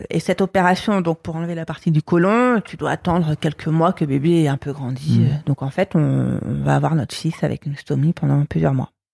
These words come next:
Speaker 1: C'est particulier. Mais on s'est fait assez vite, mais c'est, ouais, c'est particulier.
Speaker 2: C'est pour ça que tu faisais des blagues tout à l'heure sur le fait de, quand t'arrivais le matin, tu
Speaker 1: Ouais.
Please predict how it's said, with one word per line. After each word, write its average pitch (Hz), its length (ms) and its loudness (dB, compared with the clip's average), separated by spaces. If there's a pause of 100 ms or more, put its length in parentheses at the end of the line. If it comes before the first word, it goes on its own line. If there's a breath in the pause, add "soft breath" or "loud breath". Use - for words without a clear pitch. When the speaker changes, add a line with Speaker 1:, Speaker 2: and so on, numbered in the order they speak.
(300)
Speaker 1:
C'est - 60 -10
particulier. 135 580 0 (1300 soft breath)
Mais 175 120 4
on 185 100 4
s'est 175 120 0
fait 156 140 0
assez 143 220 0
vite, - 420 -2
mais - 160 -6
c'est, - 180 -8
ouais, 160 180 -6
c'est - 100 -20
particulier. - 480 -10 (1200)
Speaker 2:
C'est - 120 -16
pour - 100 -4
ça 110 120 0
que 110 60 -2
tu - 120 -6
faisais 95 180 0
des 98 120 4
blagues 104 180 2
tout - 160 -4
à 104 80 2
l'heure 113 160 2
sur - 160 -2
le 101 100 2
fait 120 160 -2
de, 104 460 2 (260 soft breath)
quand - 120 -4
t'arrivais 113 360 2
le 113 60 4
matin, 107 320 2
tu 101 500 0
Speaker 1:
Ouais. 175 320 2